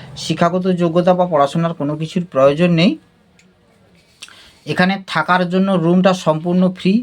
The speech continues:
খাওয়ার জন্য ক্যান্টিন রয়েছে, খাওয়াটাও সম্পূর্ণ ফ্রি। থাকা এবং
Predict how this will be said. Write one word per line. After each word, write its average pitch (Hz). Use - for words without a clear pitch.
খাওয়ার 151
জন্য 180
ক্যান্টিন 156
রয়েছে, 185
খাওয়াটাও 160
সম্পূর্ণ 147
ফ্রি। 104
থাকা 175
এবং 185